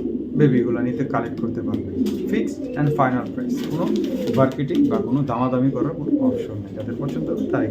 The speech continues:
কালেক্ট করবে। সুপার কোয়ালিটি, সুপার মিলি এক-, একটা নর কবুতর, just কোয়ালিটি দেখেন কবুতরের, মাশাআল্লাহ, সাত পরের রয়েছে।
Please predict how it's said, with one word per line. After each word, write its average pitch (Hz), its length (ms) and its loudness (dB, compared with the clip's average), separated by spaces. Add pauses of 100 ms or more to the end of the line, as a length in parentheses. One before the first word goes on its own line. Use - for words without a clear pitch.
কালেক্ট - 240 -4
করবে। - 180 -10 (1120)
সুপার 175 540 4
কোয়ালিটি, 135 380 4 (140)
সুপার 160 460 2 (140)
মিলি 127 240 4 (100)
এক-, 113 280 -2
একটা - 200 0 (240)
নর 127 220 2 (100)
কবুতর, - 400 -4 (960)
just - 240 2 (240)
কোয়ালিটি 147 420 6
দেখেন 110 280 2
কবুতরের, - 400 0 (100)
মাশাআল্লাহ, - 440 -2 (240)
সাত 156 180 4 (100)
পরের 135 260 6
রয়েছে। 110 260 0